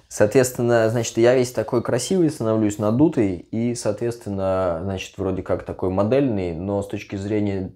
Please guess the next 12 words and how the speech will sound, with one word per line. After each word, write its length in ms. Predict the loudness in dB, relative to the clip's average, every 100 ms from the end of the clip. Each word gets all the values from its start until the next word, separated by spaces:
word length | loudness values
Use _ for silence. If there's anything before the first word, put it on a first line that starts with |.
| -10
движения 840 | -4 -2 0 2 2 0 -2 -2
энергии 400 | 0 0 0 0
можно 300 | -2 -4 -4
говорить 200 | -4 -4
о 60 | -4
том, 180 | -6
что 160 | -8 -6
у 40 |
меня 220 | -4 -4 -4
в 60 |
груди 240 | -4 -2 0
застой. 540 | 0 -2 -6 -10 -10